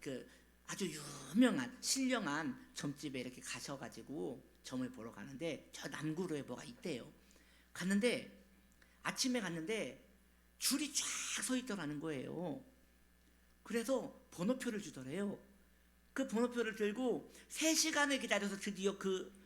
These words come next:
어, 이 점, 점을 치는 여자를 만났대요. 이제 이것저것 물어보는데 본인의 마음에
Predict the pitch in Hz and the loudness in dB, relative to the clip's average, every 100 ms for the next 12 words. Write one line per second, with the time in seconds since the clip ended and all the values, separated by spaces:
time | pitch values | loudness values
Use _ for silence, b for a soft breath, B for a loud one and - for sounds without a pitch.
0 | B B B _ - 160 170 - - _ | B B B _ -8 -8 -8 -16 -20 _
1 | _ - 135 135 - - - 165 - - | _ -14 -10 -10 -12 -8 -4 -4 -6 -2
2 | 170 180 - 156 147 135 135 127 120 131 | 0 0 -2 -2 -2 -2 -4 -2 -2 -2
3 | 127 101 82 53 - - - _ - - | -6 -6 -10 -12 -18 -20 -20 _ -20 -20
4 | _ _ - - - B B B 127 117 | _ _ -20 -20 -20 B B B -16 -12
5 | 120 113 - 143 - 156 131 127 131 131 | -10 -10 -12 -8 -6 -6 -8 -6 -4 -2
6 | 143 147 131 131 117 110 151 202 147 - | -2 -4 -2 -4 -4 -4 -2 0 -2 -8
7 | - - - - B B B _ - 190 | -20 -20 -20 -20 B B B _ -6 0
8 | 226 226 226 151 143 147 202 151 - | 2 2 0 0 2 0 -2 -4 -6